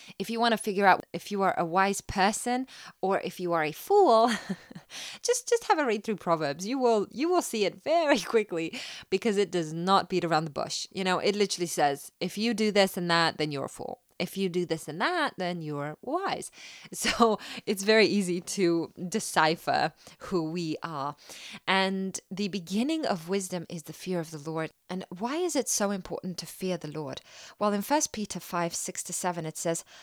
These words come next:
"Humble yourselves, therefore, under God's mighty hand, that he may lift you up in due time. Cast all your anxiety on him because he cares for you." This is a reminder that we need to humble ourselves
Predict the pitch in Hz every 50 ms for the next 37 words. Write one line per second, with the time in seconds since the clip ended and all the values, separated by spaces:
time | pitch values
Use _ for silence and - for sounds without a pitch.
0 | - _ - - - - - - 285 294 311 294 277 302 302 285 254 254 220 -
1 | - - - 226 220 185 147 135 - - - - - 185 185 190 - - - 165
2 | 139 127 151 - _ _ _ - - - - - - - 190 185 170 190 170 151
3 | 147 - 185 180 196 220 226 214 220 196 185 185 180 190 196 185 - - 185 165
4 | 156 165 147 139 143 151 160 - - - - - - - - _ - 175 175 -
5 | - - - - 320 330 285 180 - - - _ _ _ _ - 180 175 170 165
6 | 165 170 180 - - - - 269 226 190 180 - 185 170 165 156 - 165 160 -
7 | - - 147 147 135 135 147 - _ - - - - - _ - - - 226 202
8 | 175 - - - - - _ - 190 202 208 214 220 214 202 208 208 196 196 185
9 | 170 160 151 151 151 151 - - - 165 - - 160 180 220 214 175 170 165 156
10 | 151 151 156 - - - - - - - - - - 170 160 - - - - 185
11 | 170 - - - - - - 147 - - - - - - - - - - _ _
12 | _ _ _ - 220 269 - 370 349 - 330 226 202 196 175 175 165 160 175 202
13 | 190 180 160 151 165 160 160 - - 165 160 175 202 220 240 254 233 - - 226
14 | 196 165 - - 170 170 170 170 180 175 - - 170 170 170 - - 156 156 151
15 | 151 151 151 - - -